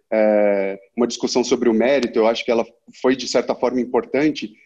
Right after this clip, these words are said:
Hoje a gente tem uma dívida pib ao redor de noventa por cento, acima disso.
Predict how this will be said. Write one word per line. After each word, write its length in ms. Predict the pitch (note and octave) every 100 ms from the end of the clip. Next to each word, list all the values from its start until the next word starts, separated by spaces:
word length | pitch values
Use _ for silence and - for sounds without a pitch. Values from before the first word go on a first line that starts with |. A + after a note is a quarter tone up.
| _
Hoje 220 | B2 C#3+
a 20 | C#3+
gente 180 | D3
tem 120 | - D3
uma 160 | C#3+
dívida 280 | C#3 C3+ C3
pib 220 | C3 C3+
ao 80 | C#3
redor 240 | C3 B2
de 140 | C3+ C#3
noventa 360 | C3+ B2 C#3
por 120 | C3+ -
cento, 340 | G#2 G2+ _ -
acima 400 | G#2 - C3+ A2+
disso. 380 | G#2 F#2+ -